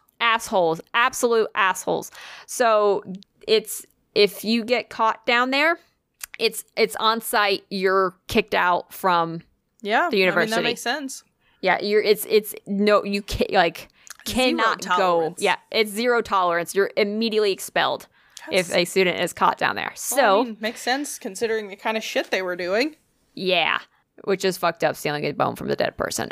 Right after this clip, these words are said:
Speaker 1: Uh, voices are very commonly heard from the tunnels, sinister laughing, cursing, and screaming. Now, when I say voices, it's like, well, it could have been, like, a homeless person, but, like, these reports are, like, people go and investigate and there's no one there kind of thing.
Speaker 2: Ew.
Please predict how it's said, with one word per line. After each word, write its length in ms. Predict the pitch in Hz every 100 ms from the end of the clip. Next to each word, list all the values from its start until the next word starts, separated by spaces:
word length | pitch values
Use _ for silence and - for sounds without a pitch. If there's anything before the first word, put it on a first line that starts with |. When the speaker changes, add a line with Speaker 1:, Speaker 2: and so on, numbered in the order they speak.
| -
Speaker 1:
Uh, 280 | 196 180 151
voices 540 | 190 233 277 - 359
are 140 | 302 262
very 280 | 226 233 254
commonly 460 | - 220 220 214
heard 260 | 202 185 175
from 140 | 208
the 60 | 247
tunnels, 360 | - 175 170 175
sinister 380 | 196 190 - 190
laughing, 360 | 175 175 175
cursing, 340 | 175 165 170 160
and 80 |
screaming. 320 | - 156 139 165
Now, 160 | 208
when 100 | 220
I 60 | 208
say 160 | 220
voices, 400 | 190 180 175 175
it's 120 | 156 -
like, 120 | 175
well, 140 | 196
it 80 | 202
could 100 | 226
have 60 | 202
been, 180 | 196 190
like, 180 | 180
a 40 | 180
homeless 240 | 190 185
person, 320 | - 170 170
but, 160 | 160 175
like, 240 | 180 170 - _ -
these 240 | 190 190
reports 400 | 185 - 175 160
are, 120 | 170
like, 220 | 156 143
people 540 | - 180 - 170 165 - - _ -
go 300 | 170 185 180
and 140 | 185 170
investigate 880 | 170 156 165 - - 180 185 196 -
and 100 | -
there's 160 | 160 160
no 240 | 165 156 170
one 260 | 165 165
there 420 | 160 160 180 180 - _ _ -
kind 160 | 196 196
of 100 | 196
thing. 400 | 220 214 214 -
Speaker 2:
Ew. 280 | 269 208 208